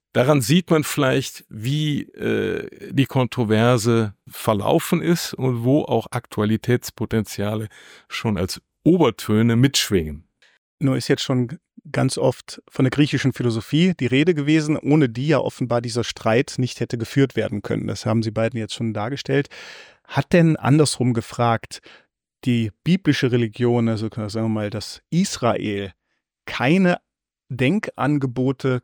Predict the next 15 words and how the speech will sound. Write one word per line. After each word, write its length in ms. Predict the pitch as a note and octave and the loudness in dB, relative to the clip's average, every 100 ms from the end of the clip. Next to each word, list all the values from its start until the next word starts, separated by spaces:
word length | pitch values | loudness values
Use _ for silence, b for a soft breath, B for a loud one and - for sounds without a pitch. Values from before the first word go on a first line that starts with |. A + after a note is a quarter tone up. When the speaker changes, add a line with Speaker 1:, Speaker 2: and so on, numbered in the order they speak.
| - | -8
Speaker 2:
bereitgestellt, 1000 | C3+ A2+ A2+ E3+ - D3+ - D3 D#3+ - - | -6 0 0 0 -2 -2 2 2 2 -2 -6
um 420 | - C#3 D3+ D3+ - | -2 0 0 -2 -8
dieses 360 | - C3 B2 - | -10 -8 -10 -12
Thema 400 | - C3+ C3+ B2+ | -6 -2 -2 -4
zu 160 | - B2 | -4 -2
denken? 540 | B2 A2+ - E3 B3 B B B | 0 0 0 -2 -2 B B B
Also 200 | - A#2+ | -4 -4
die 180 | B2 - | -4 -2
ersten 380 | B2+ D#3 - C3 | -2 -2 -6 -8
Christen, 480 | - C3 - - E3+ | -4 -4 -4 -4 -2
die 120 | A#2 | -2
ersten 480 | A#2 - - A2+ G#2+ - | -4 -6 -6 -6 -6 -10
Zeugen 680 | - A#2 C3+ C#3 F#3 G3+ D3+ | -4 0 0 0 -2 -2 -4
der 120 | A#2+ | -4
Auferstehung, 680 | C3 D3 D3 - D#3 E3 | -4 -4 -6 -2 0 0